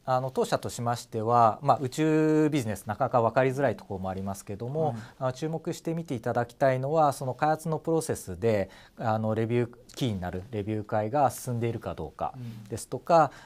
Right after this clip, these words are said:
Speaker 2: うん。
Speaker 1: あ、または、あの、契約の総額ですね、
Speaker 2: はい。
Speaker 1: えー、っていうのを、あの、見ていただきたいというふうに考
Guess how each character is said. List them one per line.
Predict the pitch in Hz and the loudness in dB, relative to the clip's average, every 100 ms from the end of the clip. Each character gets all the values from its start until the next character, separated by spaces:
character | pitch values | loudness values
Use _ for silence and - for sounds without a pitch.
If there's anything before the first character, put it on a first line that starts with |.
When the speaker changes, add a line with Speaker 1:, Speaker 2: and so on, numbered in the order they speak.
| - | -10
Speaker 2:
う | |
ん。 | 139 | -8
Speaker 1:
あ、 | - | -4
ま | 143 | 0
た | 160 | 4
は、 | 139 101 104 | 6 6 2
あ | |
の、 | 107 101 | -2 -6
契 | - 151 | 0 2
約 | 151 160 | 2 0
の | 131 | -4
総 | - 170 | -2 0
額 | 165 - 151 139 | 0 0 -2 -2
で | 143 | -6
す | - 98 | -6 -6
ね、 | 104 107 - | -6 -6 -8
Speaker 2:
は | 135 | -8
い。 | 123 | -6
Speaker 1:
え | 143 | -4
ー、 | |
っ | 143 | -4
て | 180 | -2
い | |
う | 185 | 0
の | 190 190 151 | 2 2 2
を、 | 104 | 2
あ | 110 110 | 2 4
の、 | 113 | 2
見 | 113 110 | -2 -2
て | 95 | -6
い | |
た | 87 | -6
だ | 87 | -6
き | 82 | -6
た | - | -8
い | 80 | -8
と | - | -10
い | 101 | -12
う | |
ふ | 92 | -10
う | |
に | 92 | -10
考 | 82 | -10